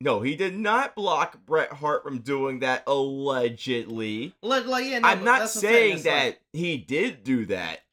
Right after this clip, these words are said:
Speaker 2: I mean,
Speaker 1: even though court
Speaker 2: Owen,
Speaker 1: documents
Speaker 2: Owen
Speaker 1: will
Speaker 2: Hart,
Speaker 1: show that.
Speaker 2: Owen Hart signed up to be a fucking wrestler. He knew
Speaker 1: Ru-,
Speaker 2: the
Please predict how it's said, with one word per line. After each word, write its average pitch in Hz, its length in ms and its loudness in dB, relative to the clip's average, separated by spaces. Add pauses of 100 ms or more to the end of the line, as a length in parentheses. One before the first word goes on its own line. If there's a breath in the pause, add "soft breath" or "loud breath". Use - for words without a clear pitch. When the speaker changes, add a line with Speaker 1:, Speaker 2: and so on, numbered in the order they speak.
Speaker 2:
I - 80 -4
mean, 165 100 -2
Speaker 1:
even 170 200 -4
though 151 260 4
court 262 280 4
Speaker 2:
Owen, 269 180 2
Speaker 1:
documents 233 680 6
Speaker 2:
Owen 220 80 4
Speaker 1:
will 233 80 8
Speaker 2:
Hart, 247 180 6
Speaker 1:
show 151 240 10
that. 117 340 0
Speaker 2:
Owen 233 240 6
Hart 214 280 6
signed 185 520 0
up 165 320 2
to 175 120 0
be 170 160 -4
a 160 80 2
fucking 160 340 -6
wrestler. 127 440 -8
He 185 260 -12
knew 202 220 -2
Speaker 1:
Ru-, 156 60 -6
Speaker 2:
the 127 160 -6